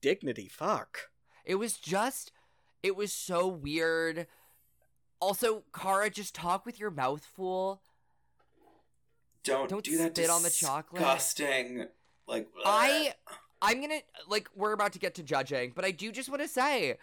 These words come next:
Speaker 2: it should have been Banksy and Kara in the bottom, and I would have been upset, but it, that would have been the correct choice.
Speaker 1: Yeah, it was,
Speaker 3: I
Speaker 1: it was
Speaker 3: disagree.
Speaker 1: just uncomfortable.
Speaker 2: I,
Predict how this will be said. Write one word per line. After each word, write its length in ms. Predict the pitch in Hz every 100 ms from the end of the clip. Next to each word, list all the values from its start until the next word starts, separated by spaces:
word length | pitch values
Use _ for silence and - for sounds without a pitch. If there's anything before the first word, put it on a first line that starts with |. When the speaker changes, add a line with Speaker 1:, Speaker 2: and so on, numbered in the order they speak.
| 147 _ _ _ _ _ _ _ _ _ -
Speaker 2:
it 240 | 214 -
should 280 | - - 220
have 180 | 226 -
been 240 | 214 196
Banksy 520 | 170 165 170 - 175
and 120 | 156 147
Kara 400 | 147 139 139 135
in 140 | 131
the 80 | 131
bottom, 420 | 117 107 104 104
and 80 | 104
I 80 | 107
would 160 | 104
have 180 | 104 104
been 120 | 107 104
upset, 400 | - - 98 -
but 100 | 113
it, 120 | 101 - _ -
that 200 | 113 -
would 80 | 110
have 140 | 98
been 140 | 104
the 60 | 98
correct 480 | - 104 95 - -
choice. 520 | - - - - - _ _ _ _ _ _ _ - - - -
Speaker 1:
Yeah, 600 | 135 135 135 127 120 117 - -
it 60 | 139
was, 260 | 170 147 -
Speaker 3:
I 60 |
Speaker 1:
it 60 | -
was 60 | 127
Speaker 3:
disagree. 360 | 165 - 113 113
Speaker 1:
just 120 | 117
uncomfortable. 1120 | 127 131 113 - 110 - 117 110 107 110 107 - _ _ - - - -
Speaker 2:
I, 360 | 180 247 262